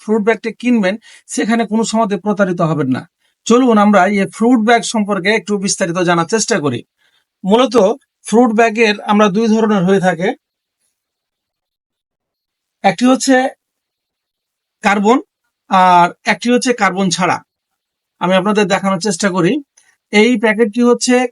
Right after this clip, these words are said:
কার্বন, ভিতরে কার্বন আছে, উপরে লেয়ার আছে, এগুলো ডাবল লেয়ারের প্যাকেট। একটা কার্বন এবং উপরে একটা হচ্ছে এই খাকি কাপ-, কালার, এটা হচ্ছে একটি। আর আরেকটি প্যাকেট পাওয়া যায়, সেটি হচ্ছে আপনার কার্বন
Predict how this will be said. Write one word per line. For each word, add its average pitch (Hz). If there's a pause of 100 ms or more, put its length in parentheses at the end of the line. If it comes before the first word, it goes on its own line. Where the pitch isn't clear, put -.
(140)
কার্বন, 208 (880)
ভিতরে 214 (120)
কার্বন 208 (100)
আছে, - (180)
উপরে 196 (120)
লেয়ার 220
আছে, 254
এগুলো 208
ডাবল 202
লেয়ারের 214
প্যাকেট। 226 (500)
একটা 196 (100)
কার্বন 214 (100)
এবং 214 (120)
উপরে 208
একটা 190
হচ্ছে 202 (440)
এই 185
খাকি 220
কাপ-, 180 (240)
কালার, 175 (540)
এটা 220
হচ্ছে 240 (160)
একটি। 233 (440)
আর 180 (120)
আরেকটি 277 (500)
প্যাকেট 233 (100)
পাওয়া 233
যায়, 185 (100)
সেটি 214
হচ্ছে 240 (100)
আপনার 208 (460)
কার্বন 214